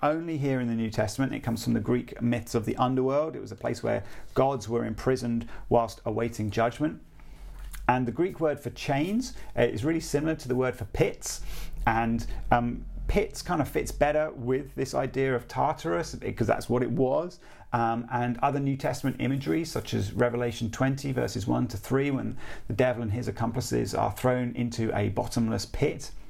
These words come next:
Um, it's a, uh, it, it's a, it, th-, this is a place, it's like a holding tank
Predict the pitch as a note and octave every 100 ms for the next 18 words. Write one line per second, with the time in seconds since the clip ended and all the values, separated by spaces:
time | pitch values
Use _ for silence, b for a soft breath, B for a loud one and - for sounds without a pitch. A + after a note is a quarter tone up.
0 | B B - - - - - - C#3 B2
1 | B2 A2+ B B B B - - D3 -
2 | C3+ - - B2+ A#2+ A2 B B - -
3 | - - - - - - - - - -
4 | - - - - D3 C#3 C#3+ C3+ C3 B2
5 | - - - - B B B B B -
6 | - - - - - - C3 C#3 C3+ B2+
7 | C#3 E3 D3+ - D3 - D#3+ B2+ - D#3
8 | C#3+ A#2+ G#2+ G#2 - -